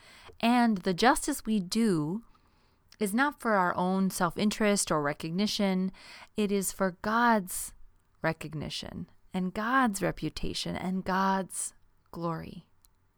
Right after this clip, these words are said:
When this verse says we are led to all these places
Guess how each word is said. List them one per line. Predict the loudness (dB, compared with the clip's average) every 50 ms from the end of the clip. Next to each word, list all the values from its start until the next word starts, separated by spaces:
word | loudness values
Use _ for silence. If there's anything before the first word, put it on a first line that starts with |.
| _ _ _ _ _ _ _ _ _ _ _ _ _ _ _ _ _ _ _ _ _ _ _ -20 -20 _ -20 -20 -20 -20 -20 -20 -20 -20 _ _ _ -2
When | 0 2 4 4
this | 4 2 0 0
verse | 2 2 2 2 2 0
says | -2 0 0 0 0 -2 -2
we | -4 -2 -2
are | -2 -2 -4 -6 _ _ _ _ _
led | -4 0 2 2 2 2 0 -2
to | -4 -4 -2
all | 0 0 2 2 2 2 0
these | 0 -2 -2 -2 -4 -8
places | -8 -6 -4 -4 -4 -4 -4 -4 -2 -2 -4 -4 -6 -10 -14